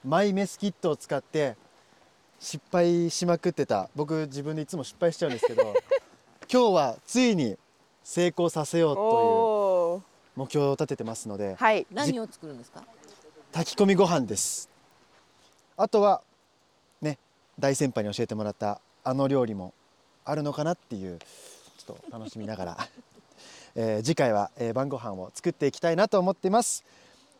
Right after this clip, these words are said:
Speaker 1: えー、次回も引き続き鈴木康介がキャンプ場からお届けする本物のキャンプラジオの模様をお届けします。本日はこの辺で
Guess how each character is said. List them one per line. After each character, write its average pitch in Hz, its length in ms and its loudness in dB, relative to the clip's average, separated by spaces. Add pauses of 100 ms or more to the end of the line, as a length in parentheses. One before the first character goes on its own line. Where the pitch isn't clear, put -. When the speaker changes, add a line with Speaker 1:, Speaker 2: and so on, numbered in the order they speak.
Speaker 1:
え 202 60 -2
ー、 202 60 4
次 247 100 -2
回 254 140 6
も 185 80 2
引 - 100 -4
き 220 100 -2
続 202 240 0
き 196 240 0
鈴 160 220 -4
木 - 140 -12
康 175 120 2
介 - 160 -10
が 131 100 -2
キ 156 100 -6
ャ 156 40 0
ン 151 60 -10
プ 156 80 -6
場 156 160 0
か 156 80 -2
ら 139 100 2
お 139 60 -2
届 165 300 -4
け - 20 -4
す - 160 -10
る 151 160 -2 (320)
本 269 280 2
物 269 200 4
の 254 180 2 (100)
キ 170 80 0
ャ 165 60 4
ン 165 60 -4
プ 170 120 -2
ラ 170 120 6
ジ 156 100 -2
オ 151 40 0
の 147 80 0
模 147 120 0
様 160 120 4
を 202 40 6
お - 60 2
届 127 260 0
け 120 40 -2
し - 140 -12
ま 104 80 -10
す。 - 180 -12 (440)
本 285 140 2
日 262 180 0
は 240 100 4
こ 226 120 0
の 233 60 2
辺 226 180 0
で 226 180 4